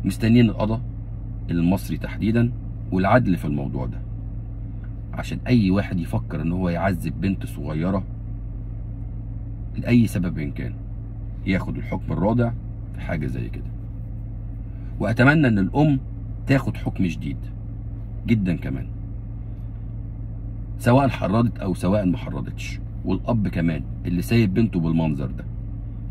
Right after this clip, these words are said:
ما يعرفش عليها أي حاجة، بتخلفوا ليه ما دام هترموا عيالكم؟ بتخلفوا ليه ما دام مش هتحبوا عيالكم؟ بتخلفي ليه ما دام انتي أصلًا ما عندكيش كلمة الحنية أو الأمومة؟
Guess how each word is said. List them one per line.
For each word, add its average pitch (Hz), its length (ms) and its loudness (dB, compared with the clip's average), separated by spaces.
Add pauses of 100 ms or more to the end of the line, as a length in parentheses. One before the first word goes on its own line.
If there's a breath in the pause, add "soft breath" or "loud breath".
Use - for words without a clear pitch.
(140)
ما 80 80 -2
يعرفش - 300 0
عليها 147 260 -2
أي - 160 -4
حاجة، - 240 -8 (1080)
بتخلفوا 101 560 4
ليه 85 140 2 (440)
ما 85 60 -4
دام 87 160 2
هترموا 82 380 -2
عيالكم؟ 58 260 -6 (1120)
بتخلفوا 107 560 4
ليه 98 200 4 (240)
ما - 60 -4
دام 92 160 2
مش 87 120 0
هتحبوا 95 420 -2
عيالكم؟ 78 260 -4 (800)
بتخلفي 92 600 0
ليه 90 220 2 (380)
ما 85 60 -6
دام 90 140 2
انتي - 300 0
أصلًا 90 280 -2
ما 80 160 0
عندكيش - 480 -4 (140)
كلمة 92 320 2
الحنية 90 500 0
أو 82 200 -4
الأمومة؟ - 420 -6